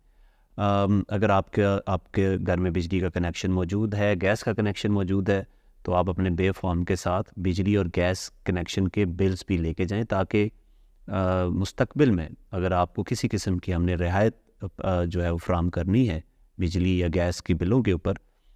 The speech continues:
तो हम आपके, अ, गैस और बिजली के बिलों का इंदराज अपने डेटाबेस में कर सकें। इसके अलावा मेरी आपसे दरख्वास्त है कि सर्वे करवाते वक्त अपना डेटा फराहम करते वक्त,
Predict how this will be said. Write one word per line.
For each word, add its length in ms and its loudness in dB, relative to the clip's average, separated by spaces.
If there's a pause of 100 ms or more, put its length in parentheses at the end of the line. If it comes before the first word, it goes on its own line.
(160)
तो 60 -4
हम 200 4
आपके, 460 0 (220)
अ, 200 0
गैस 360 0
और 60 0
बिजली 300 -2
के 100 -2
बिलों 260 0
का 120 0
इंदराज 360 0
अपने 320 -2 (220)
डेटाबेस 500 -2
में 100 -2
कर 140 -10
सकें। 320 -10 (640)
इसके 240 0
अलावा 280 4
मेरी 220 2
आपसे 240 0
दरख्वास्त 500 -2
है 60 -8 (560)
कि 340 0 (100)
सर्वे 540 2
करवाते 480 0
वक्त 300 0 (200)
अपना 260 -2
डेटा 360 0
फराहम 400 -2
करते 300 -2
वक्त, 300 -2